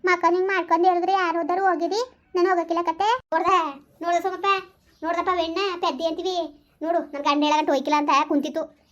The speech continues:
ಆಗ್ಲೇ ಕರೆದ್ರು ಇವ್ರು ಬಾ ಹೋಗೋದಂದಿದ್ಕೆ ನಾನು ಬರೋಕಿಲ್ಲ, ನನ್ ಗಂಡ ಹೇಳಿದ ಗಂಟ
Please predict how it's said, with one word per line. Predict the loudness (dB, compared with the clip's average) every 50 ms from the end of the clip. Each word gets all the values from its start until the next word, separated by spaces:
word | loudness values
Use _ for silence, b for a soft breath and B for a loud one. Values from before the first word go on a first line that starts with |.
| b b b
ಆಗ್ಲೇ | -2 0 0 0 0 0 0
ಕರೆದ್ರು | -2 -2 0 0 0
ಇವ್ರು | 0 0 0 0
ಬಾ | 0 0 0
ಹೋಗೋದಂದಿದ್ಕೆ | 0 -2 -2 -4 -6 -6 -6 -4 -4 -2
ನಾನು | -2 -2 -2
ಬರೋಕಿಲ್ಲ, | -4 -4 -4 -4 -4 -4 -4 -6 -8 B B B B B
ನನ್ | B -4 -2 0
ಗಂಡ | 0 0 0 -2
ಹೇಳಿದ | -2 -2 -4 -4 -4 -4
ಗಂಟ | -4 -2